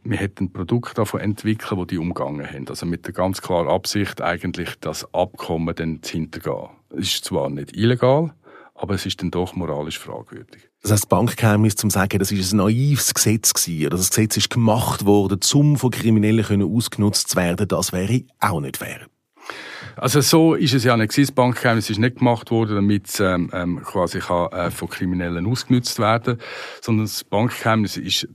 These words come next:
Speaker 1: neunzehnhundertvierunddreissig strafrechtlich eingeführt worden,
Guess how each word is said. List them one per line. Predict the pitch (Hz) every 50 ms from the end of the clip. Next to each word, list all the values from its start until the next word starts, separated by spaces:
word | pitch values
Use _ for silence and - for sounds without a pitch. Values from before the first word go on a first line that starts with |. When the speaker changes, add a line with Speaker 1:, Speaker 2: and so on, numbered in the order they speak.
| _ -
Speaker 1:
neunzehnhundertvierunddreissig | 82 107 117 120 117 - 110 101 - - 113 113 110 101 104 110 107 101 - - -
strafrechtlich | - - 113 104 98 110 104 - - 107 101 101 - - 98 95 -
eingeführt | 98 98 95 - - - 101 98 92 -
worden, | 92 90 87 87 87 92 85